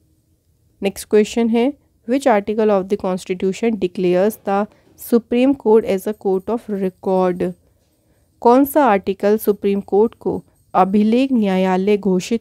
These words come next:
करता है? तो ये कौन सा है? आर्टिकल नंबर वन ट्वेंटी नाइन। नेक्स्ट क्वेश्चन है,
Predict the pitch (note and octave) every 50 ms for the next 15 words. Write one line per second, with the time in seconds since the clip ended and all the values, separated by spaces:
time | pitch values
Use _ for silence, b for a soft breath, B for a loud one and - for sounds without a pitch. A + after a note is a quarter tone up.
0 | - - G#3+ G3+ G3 G3 - G3 G3 G3+ G3+ G#3 - A#3 C4+ C4 _ _ _ _
1 | _ _ _ _ _ _ _ _ G3+ G3 G3 G3+ G3+ - G#3 F#3+ F#3 F#3 F3+ -
2 | G#3+ A3 A3 A3+ A#3 D4 E4+ - _ _ _ - - - F#3 F3+ - F#3 F#3 G3
3 | G3 G3 F#3+ F#3 F3+ F3 G3 A#3 C4+ A#3 G#3 F#3+ G3+ A#3 B3 - - F#3+ F#3 F3
4 | F3 - - A#3 B3+ A#3 G#3 F#3 E3+ E3+ E3 E3 E3+ E3+ E3+ F3+ F3+ F3+ F3+ E3+
5 | - _ _ _ _ _ _ _ _ _ _ _ _ _ _ _ _ _ _ _
6 | _ _ _ _ _ _ _ _ _ _ _ _ _ _ _ _ _ _ _ _
7 | _ G3+ G3+ - - - - - G#3 G#3+ - - - A3 G#3+ G3 A3+ A3+ C4